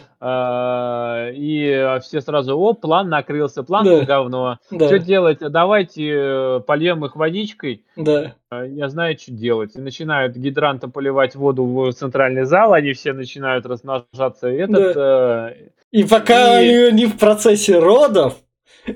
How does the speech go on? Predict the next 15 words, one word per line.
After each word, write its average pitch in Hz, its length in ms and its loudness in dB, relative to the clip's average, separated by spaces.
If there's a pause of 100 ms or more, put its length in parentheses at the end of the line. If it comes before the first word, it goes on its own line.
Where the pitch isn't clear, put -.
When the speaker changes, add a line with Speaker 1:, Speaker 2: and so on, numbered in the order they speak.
(120)
Speaker 2:
они 202 320 4
убивают 175 720 2
беременных 156 680 2
гремлинов 165 640 2
другим 160 460 -4
гремлином, 147 600 0
который 139 380 -4
стал 139 340 -2
электрическим. 143 880 -4 (220)
И 220 500 0
если 262 380 2
при-, 214 280 2
перенести 226 560 2
это 202 260 2
условно, 170 680 0